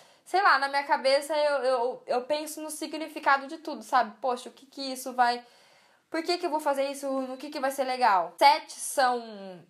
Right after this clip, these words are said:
da minha, da minha escola, que amizade de anos, sei-, seis, sete anos de amizade a gente tem. E permaneceu até hoje, então são amigas que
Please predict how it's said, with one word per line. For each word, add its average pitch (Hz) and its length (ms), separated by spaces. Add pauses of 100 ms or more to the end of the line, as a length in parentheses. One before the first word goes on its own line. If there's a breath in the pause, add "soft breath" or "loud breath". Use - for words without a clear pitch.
da 226 160
minha, 233 520 (180)
da 226 140
minha 220 120
escola, 214 720 (140)
que 208 360 (360)
amizade 208 640
de 220 320
anos, 220 420
sei-, - 580
seis, 285 400
sete 240 520
anos 208 260
de 208 60
amizade 202 480
a 208 60
gente 202 320
tem. 240 280 (140 loud breath)
E 254 80
permaneceu 247 800
até 262 320
hoje, 262 480
então 233 520
são 254 300
amigas 247 380
que - 200